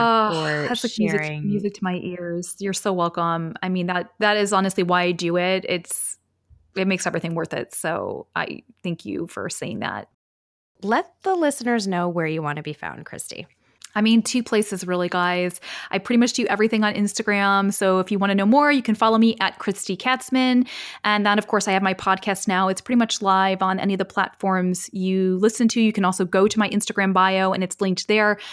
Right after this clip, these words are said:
Speaker 1: But that is the Life Unscripted podcast.
Speaker 2: Yes. And, oh, again, they're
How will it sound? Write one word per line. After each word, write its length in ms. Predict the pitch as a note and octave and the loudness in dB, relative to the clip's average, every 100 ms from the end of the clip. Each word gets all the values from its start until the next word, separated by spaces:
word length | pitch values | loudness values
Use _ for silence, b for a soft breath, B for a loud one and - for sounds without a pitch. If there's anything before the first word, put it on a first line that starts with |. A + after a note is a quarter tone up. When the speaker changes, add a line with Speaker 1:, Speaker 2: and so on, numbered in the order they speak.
| B - | B -4
Speaker 1:
But 100 | G3 | 0
that 140 | G3 | 2
is 140 | F#3+ - | 2 0
the 300 | G3+ F#3 - | 0 0 0
Life 440 | F#3+ F#3 F#3 G#3+ - | 0 2 4 2 0
Unscripted 580 | G#3 G3 - F#3+ F#3+ F3+ | -2 -2 -2 -4 -2 -4
podcast. 760 | - E3 - - - - - - - _ _ _ - - | -4 -6 -6 -10 -8 -8 -10 -14 -18 _ _ _ -18 -12
Speaker 2:
Yes. 320 | D3 - - | -10 -10 -8
And, 480 | F3+ D#3+ D3+ C#3+ C#3 - - | -6 -6 -4 -6 -8 -14 -6
oh, 240 | D#3+ D#3 - | -4 -4 -6
again, 640 | D#3+ D3+ D3+ D3 C#3 C3+ | -6 -4 -4 -4 -4 -6
they're 380 | - D#3 D3+ D3+ | -6 -6 -6 -8